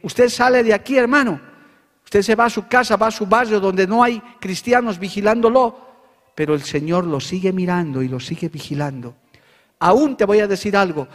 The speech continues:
en la soledad de tu habitación, de tu cuarto,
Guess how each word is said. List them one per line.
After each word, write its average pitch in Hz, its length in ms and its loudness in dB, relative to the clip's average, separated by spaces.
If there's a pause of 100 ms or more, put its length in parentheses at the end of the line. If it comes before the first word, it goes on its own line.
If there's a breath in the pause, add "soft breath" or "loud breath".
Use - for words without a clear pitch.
(200 loud breath)
en 160 160 -6
la 156 80 -2
soledad 156 520 -4
de 170 100 -6
tu - 120 -8
habitación, 151 600 -6
de 175 80 -8
tu - 140 -14
cuarto, 156 520 -4